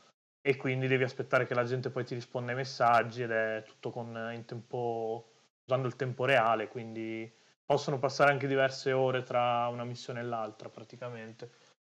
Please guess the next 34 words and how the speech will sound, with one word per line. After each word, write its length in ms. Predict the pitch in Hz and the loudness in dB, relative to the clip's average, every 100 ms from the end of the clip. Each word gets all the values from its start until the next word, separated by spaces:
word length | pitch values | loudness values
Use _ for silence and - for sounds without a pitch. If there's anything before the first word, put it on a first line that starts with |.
| - | 4
Però 260 | 175 185 | 8 8
sì, 500 | 143 - 127 110 113 117 | 8 2 -2 -4 -10 -6
giocato, 500 | 123 135 143 151 147 | 0 6 6 6 2
ve 120 | 147 | 4
lo 100 | 143 | 2
tenete 260 | 131 147 143 | 2 -2 -2
sul 180 | 139 | -6
cellulare, 460 | 127 147 139 147 135 | -4 -2 2 4 4
magari 640 | 127 127 127 127 123 123 123 | 4 2 2 0 0 -2 -4
in 140 | 127 | -4
pausa 240 | - 127 127 | 0 2 2
pranzo 360 | 131 131 131 | 2 2 -2
in 60 | 135 | -8
ufficio, 600 | 131 - 135 127 127 123 123 123 120 120 | -8 -4 -2 -2 -4 -4 -2 -2 -2 -4
non 100 | 120 | -10
so, 220 | - 117 - - _ _ | -12 -14 -18 -20 _ _
avete 180 | 123 131 | 0 6
voglia 200 | 139 131 | 8 8
di 80 | 127 | 6
cazzeggiare, 640 | 139 131 135 127 135 113 | 2 0 -2 6 8 8
vedete, 200 | 117 117 | 4 0
vi 60 | 123 | 0
arriva 240 | 123 127 | 2 4
la 80 | 127 | 4
notifica, 800 | 127 123 135 - 117 113 110 117 | 2 -2 -4 -4 -4 -4 -2 0
ah, 340 | 127 107 117 | 0 0 -6
eh, 160 | 110 110 | -10 -10
mi, 260 | 113 123 135 | -10 -8 -4
mi 80 | |
hanno 160 | 131 131 | -4 -4
scritto, 600 | 127 - 131 117 - 110 | -4 -2 -2 -2 -8 -10
faccio 460 | 117 117 - 117 113 | -10 -10 -8 -8 -6
la 100 | 117 | -6
missione, 720 | 151 - 127 117 117 104 107 | -8 -8 -6 -4 -4 -8 -12